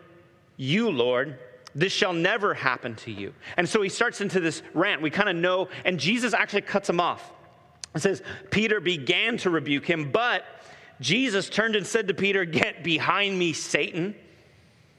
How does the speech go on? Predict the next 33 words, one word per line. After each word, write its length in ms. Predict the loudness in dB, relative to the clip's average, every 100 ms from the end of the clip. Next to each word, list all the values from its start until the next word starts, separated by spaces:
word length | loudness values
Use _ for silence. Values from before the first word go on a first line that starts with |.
| _ _ -20 -20 -20 -8
You 320 | 0 2 4
are 220 | 2 2
a 100 | 2
hindrance 720 | 0 0 2 2 2 0 -4 -12
to 140 | -6
me, 240 | -4 -4 -10 -18 -20 _ _ -20 -20 -20 -2
for 120 | 2
you 160 | 4 2
are 80 |
not 180 | 2 0 -4 -18 -12
setting 720 | -6 0 2 2 0 -2 -4 -8 -4
your 200 | 0 2
mind 360 | 2 2 4 2
on 100 | 0
the 60 |
things 240 | 0 2 2
of 120 | 2
God, 320 | 2 2 0
but 100 | 0
on 120 | 0
the 60 | 0
things 400 | -2 -2 0 0
of 160 | -2 2
man.'" 340 | 2 2 -4 -10 -12
See, 160 | -2 0
this 220 | 0 0
is 100 | 2
an 80 | 2
important 560 | 0 0 0 0 0
moment 540 | 0 2 2 0 -2 -4
in 140 | -4 -4
Peter's 460 | -2 0 0 0
life 460 | 0 2 0 -4